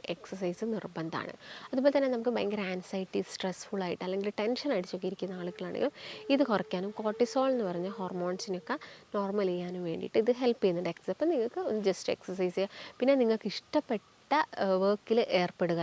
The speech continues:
എന്നുള്ളതാണ്. ഇപ്പോൾ ചില ആളുകൾക്ക്, ആ, സിനിമ കാണാൻ ഇഷ്ടമുണ്ടായിരിക്കും, ചില ആളുകൾക്ക് പാട്ട് കേൾക്കാൻ ഇഷ്ടമുണ്ടായിരിക്കും, ചില ആളുകൾക്ക് വായിക്കാൻ അല്ലെങ്കിൽ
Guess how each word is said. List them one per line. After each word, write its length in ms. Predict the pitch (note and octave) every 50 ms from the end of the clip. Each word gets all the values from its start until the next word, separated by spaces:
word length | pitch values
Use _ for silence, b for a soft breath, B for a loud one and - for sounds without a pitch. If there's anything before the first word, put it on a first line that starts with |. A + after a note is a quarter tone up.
| E3
എന്നുള്ളതാണ്. 460 | D#3+ D#3+ D#3 D#3 D#3 E3 E3 D#3+ D3+ - - - B B B B
ഇപ്പോൾ 160 | B - G#3 -
ചില 100 | A#3 G#3 G#3 G3+ G3
ആളുകൾക്ക്, 500 | F#3+ F#3+ F#3 F#3 F#3+ F#3+ - - A3 A3+ A3 - - - -
ആ, 40 | F3 F3+ F3+ - - -
സിനിമ 220 | - G3 F#3 F#3+ G3 G3 F#3+
കാണാൻ 240 | F#3 F3+ F3+ F3+ E3+ F3
ഇഷ്ടമുണ്ടായിരിക്കും, 500 | - - - G3 F#3+ E3+ E3 F#3 F#3 F3 -
ചില 80 | - G3+ F#3+
ആളുകൾക്ക് 300 | F#3 F3+ F#3+ F#3+ G3+ G3+ -
പാട്ട് 240 | G#3 F#3 F3+ - F#3 F#3+
കേൾക്കാൻ 280 | F3+ F3+ - - F3+ F3 F3
ഇഷ്ടമുണ്ടായിരിക്കും, 560 | - - - F#3 E3+ E3+ D#3 D#3+ D#3+ - - - B B B B B B
ചില 100 | - B3+ A#3+ A3+
ആളുകൾക്ക് 320 | G#3+ G3+ G3 G3 - G#3 F#3+ F3+
വായിക്കാൻ 460 | F3 F3 F3 F3+ - - G3 F3+ E3+ - -
അല്ലെങ്കിൽ 320 | F#3 F#3 F#3 F#3+ G3 F#3+